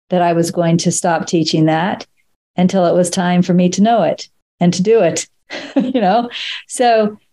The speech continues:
what happens is as we wake up more, we become very, very happy not knowing. Uh, very, very happy not understanding all of the deep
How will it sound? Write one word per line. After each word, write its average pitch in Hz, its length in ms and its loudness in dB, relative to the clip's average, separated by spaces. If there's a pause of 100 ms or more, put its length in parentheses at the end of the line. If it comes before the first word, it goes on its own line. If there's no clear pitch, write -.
(100)
what 214 160 0
happens 240 560 0
is 196 440 2 (420)
as 208 200 0
we 214 120 2
wake 208 360 0
up 247 240 -2
more, 170 480 2 (720)
we 220 100 2
become 214 440 2
very, 233 460 2
very 208 300 2
happy 190 680 0 (580)
not 214 380 2
knowing. 151 520 0 (1300)
Uh, 165 440 0 (160)
very, 220 440 4
very 220 280 2
happy 190 440 0
not 185 500 2
understanding 170 800 2
all 170 260 0
of 165 140 0
the 165 120 0
deep 165 460 0